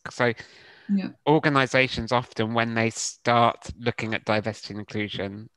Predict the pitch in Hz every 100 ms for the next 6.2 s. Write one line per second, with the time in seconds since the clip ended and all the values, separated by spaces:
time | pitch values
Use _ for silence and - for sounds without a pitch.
0 | - 104 - 104 - 117 - 101 98 104
1 | _ _ _ _ - 107 104 107 - -
2 | 98 107 98 104 - - - - 104 101
3 | - - _ - 104 - - - 113 -
4 | 110 104 107 107 104 80 - - - -
5 | - - 113 107 101 _ _ 117 117 110
6 | 117